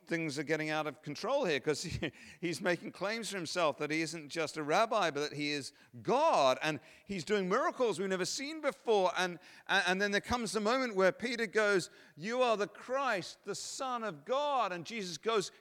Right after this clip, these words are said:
"Keep it quiet." But yes. And then, of course, he rises from the dead, and they go,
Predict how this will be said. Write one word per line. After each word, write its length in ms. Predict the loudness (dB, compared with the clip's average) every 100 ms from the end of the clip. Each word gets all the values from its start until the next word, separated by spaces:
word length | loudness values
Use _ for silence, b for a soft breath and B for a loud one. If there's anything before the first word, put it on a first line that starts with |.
| -8
"Keep 220 | -6 -6
it 120 | -6
quiet." 400 | -2 0 0 -4 -12 _ _ _ _ _ _ _ _ -14
But 120 | -6
yes. 600 | -2 -2 -4 -12 -14 -16 _ _ _ _ _ _
And 180 | -4 0
then, 100 | -2
of 120 | -2
course, 180 | -4 -4
he 120 | -4
rises 680 | 2 4 4 4 2 -2 -6
from 160 | -4
the 80 | -6
dead, 340 | -2 0 0
and 100 | -2
they 200 | -4 -4
go, 400 | 0 2 4 2